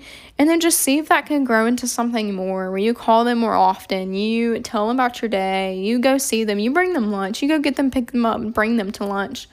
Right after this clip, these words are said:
Um, and create those relationships. I promise you, you won't regret it.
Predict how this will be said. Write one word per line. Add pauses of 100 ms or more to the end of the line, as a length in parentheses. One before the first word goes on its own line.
(920)
Um, (180)
and
create
those
relationships.
I
promise
you,
you
won't
regret
it.